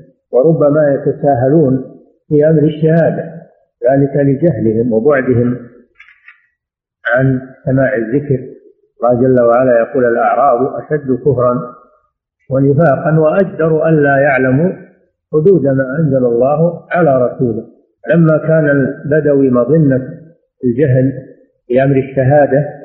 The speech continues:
وعظم الأمانة فيها،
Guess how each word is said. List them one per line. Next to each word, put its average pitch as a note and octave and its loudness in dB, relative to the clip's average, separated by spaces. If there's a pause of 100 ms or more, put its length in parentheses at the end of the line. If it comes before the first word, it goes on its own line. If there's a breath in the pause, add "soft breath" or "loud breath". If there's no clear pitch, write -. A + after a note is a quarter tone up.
(1080)
وعظم B2 -2
الأمانة C3+ 0
فيها، E3+ 0